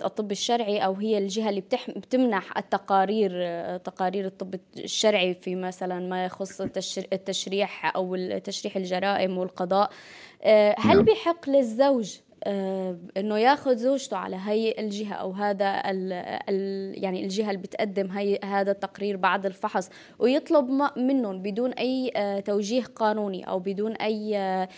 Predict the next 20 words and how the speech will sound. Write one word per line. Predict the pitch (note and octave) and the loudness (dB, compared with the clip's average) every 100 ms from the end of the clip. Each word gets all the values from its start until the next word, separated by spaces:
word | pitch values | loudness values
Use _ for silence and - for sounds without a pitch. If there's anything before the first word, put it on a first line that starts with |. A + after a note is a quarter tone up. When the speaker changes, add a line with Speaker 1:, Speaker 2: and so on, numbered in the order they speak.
| - - - | -20 -14 -4
Speaker 1:
آه، | G3 F#3+ F#3+ | 0 2 2
ب-، | F#3 F#3 - | 0 -2 -2
يعني، | - F#3+ F3+ F#3+ - | 0 0 0 0 0
آه، | F#3+ F#3+ G3+ | 0 0 -2
خلينا | - G3+ A3+ G#3+ | -4 -2 0 -2
نقول، | G#3 A3+ G#3 | 0 0 2
آه، | G3 F#3 F3+ - F3+ - | 2 2 2 0 -4 -6
استدعاء | G3 - F#3 F#3+ B3+ - | -6 -6 -6 -2 0 2
أو | G#3+ | 0
بدون | F#3+ G3+ A3 A3 G#3 | 0 -2 0 0 -2
أي، | G3+ G#3+ G3+ G3+ | -2 -2 -2 -4
آه، | F#3+ F#3 F3+ F#3 - - | -2 -4 -4 -6 -8 -8
إشارة | G3+ A3+ A3 | -2 0 0
قانونية | G#3 G3+ G3+ G#3 A3 B3 C4 C#4 - - - | 0 0 0 0 -2 0 -2 -4 -10 -20 -2
إنه | A#3 B3 A#3+ | 2 4 2
ي-، | A#3+ - | 0 -2
ي-، | A3 A3+ - A3 | -2 0 0 -4
يقوموا | - D4 E4 D#4+ B3 | 0 4 6 4 2
بهذا | A#3+ A#3 B3 A#3+ A#3+ G#3+ | 0 2 4 6 4 2
الفحص | G#3+ - - D4+ D#4 | -2 -2 0 0 0